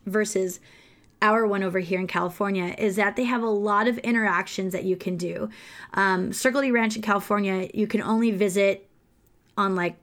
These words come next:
like, a really select occasion. For instance, if, like, they brought the community of Norco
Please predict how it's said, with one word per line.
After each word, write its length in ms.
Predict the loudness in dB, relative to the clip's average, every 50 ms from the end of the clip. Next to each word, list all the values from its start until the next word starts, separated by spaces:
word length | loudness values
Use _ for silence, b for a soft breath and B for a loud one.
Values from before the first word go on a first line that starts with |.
| _ _ _ _ _ _ _ _ _ _ _ _ _
like, 180 | -2 -2 0 0
a 40 | 0
really 600 | 0 2 2 4 4 4 4 6 6 6 4 4
select 520 | 0 0 -2 0 0 0 0 -2 -2 -2
occasion. 600 | -2 -2 0 0 -2 0 0 -2 -2 -4 -4 -6
For 160 | -4 -2 0 0
instance, 420 | 0 -2 -4 -4 -4 -4 -4 -4
if, 220 | -6 -8 -8 -8 -6
like, 200 | -6 -6 -2 0
they 180 | 2 4 4 4
brought 440 | 4 2 2 2 2 0 -2 -4
the 80 | -6 -6
community 580 | -6 -4 -2 0 0 2 2 2 2 2 2 2
of 80 | 2
Norco 680 | 0 0 0 -2 -4 -2 -2 0 2 2 2 0 -2